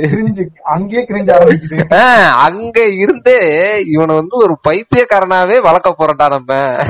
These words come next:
Speaker 2: இவனுக்கு வந்து
Speaker 1: அப்படின்றது.
Speaker 2: சுயமா சிந்தனையே வரக்கூடாது இதுக்கப்புறம் இவன் வாழ்க்கையிலன்ற
Speaker 1: இல்ல,
Speaker 2: மாதிரியே
Speaker 1: அந்த
Speaker 2: பண்றது.
Speaker 1: இடத்துலயே வந்து அவங்களோட சிந்தனை எல்லாம் அழிஞ்சு
Speaker 2: ஆமா.
Speaker 1: கிரிஞ்சு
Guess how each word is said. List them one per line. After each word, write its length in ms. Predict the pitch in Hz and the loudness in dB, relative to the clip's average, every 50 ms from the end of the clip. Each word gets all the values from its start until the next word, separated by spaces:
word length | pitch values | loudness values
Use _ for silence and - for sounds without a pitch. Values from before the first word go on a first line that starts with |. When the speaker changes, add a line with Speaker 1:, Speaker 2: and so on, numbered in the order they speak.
| 143 | -4
Speaker 2:
இவனுக்கு 480 | 143 143 131 147 151 151 147 147 - 143 | -6 -4 -4 -2 -2 -2 -2 0 0 0
வந்து 300 | 143 160 160 190 277 359 | 0 0 -2 -4 -4 -4
Speaker 1:
அப்படின்றது. 320 | - 262 - 269 220 - 185 202 - - | -6 -8 -10 -10 -12 -12 -12 -10 -4 0
Speaker 2:
சுயமா 500 | 156 156 170 208 214 226 214 226 247 254 220 - | 2 2 4 2 2 0 0 0 -2 -2 -2 -4
சிந்தனையே 500 | 190 190 196 214 233 226 214 208 226 240 | -6 -6 0 0 0 2 2 0 0 0
வரக்கூடாது 600 | 214 180 170 190 196 - 180 180 170 165 156 147 | 0 0 0 0 -2 -2 0 0 0 0 -2 -4
இதுக்கப்புறம் 400 | 139 139 - 190 - - 165 156 | -6 -4 -4 -2 -2 -2 -4 -2
இவன் 400 | 151 139 139 131 127 139 147 160 | -2 0 0 0 0 0 -2 -2
வாழ்க்கையிலன்ற 420 | - - 151 151 143 151 151 143 143 | -2 -2 0 0 2 0 0 0 0
Speaker 1:
இல்ல, 120 | 139 135 | -2 0
Speaker 2:
மாதிரியே 520 | 127 131 131 135 131 139 135 139 147 156 180 | -2 -2 -2 -2 -2 -2 0 2 2 2 2
Speaker 1:
அந்த 200 | 214 170 175 170 | 0 0 -2 -2
Speaker 2:
பண்றது. 180 | 147 190 190 | -2 0 0
Speaker 1:
இடத்துலயே 540 | 196 196 208 208 - 214 214 214 220 226 220 | 0 -2 -4 -8 -10 -8 -4 -4 -4 -4 -4
வந்து 380 | 208 202 196 196 190 180 170 160 | -6 -6 -6 -6 -6 -6 -8 -8
அவங்களோட 40 | |
சிந்தனை 460 | 156 156 - 175 180 196 196 196 185 180 | -10 -12 -12 -14 -16 -14 -12 -12 -10 -10
எல்லாம் 340 | 170 170 180 175 170 170 | -6 -4 -2 -2 -2 -2
அழிஞ்சு 160 | 175 175 175 170 | -4 -6 -4 -2
Speaker 2:
ஆமா. 440 | 135 233 302 339 339 311 285 233 | 2 2 2 2 2 0 0 2
Speaker 1:
கிரிஞ்சு 420 | 185 151 135 123 110 107 - - | 2 0 0 0 -2 -6 -8 -14